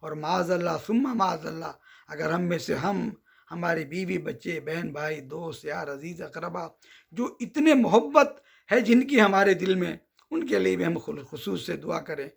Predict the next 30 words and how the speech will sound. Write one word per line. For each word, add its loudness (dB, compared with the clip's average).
कोशिश -2
करें -4
कि -4
अल्लाह -4
हमें -2
भी -4
और -4
उनको -10
भी -18
अपने -12
दीन -6
पर -12
चलने -8
की -14
तौफीक -12
अता -14
फरमाए, -14
अपने -10
रास्ते -6
पर, -10
उस -10
रास्ते 0
पर -10
जो -8
कुरान -8
और -14
सुन्नत -8
का -12
रास्ता -12
है, -12